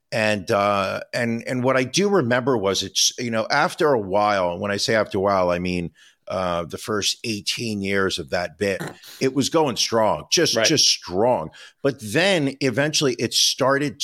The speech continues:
Speaker 1: to, um, and this is really a testament of America,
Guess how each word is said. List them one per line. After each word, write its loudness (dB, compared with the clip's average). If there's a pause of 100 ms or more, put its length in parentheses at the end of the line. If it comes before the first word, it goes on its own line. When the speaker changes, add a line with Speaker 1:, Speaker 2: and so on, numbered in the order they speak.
Speaker 1:
to, 0
um, 0 (840)
and -2
this 2
is 0
really 2
a 0
testament 0
of -4
America, 0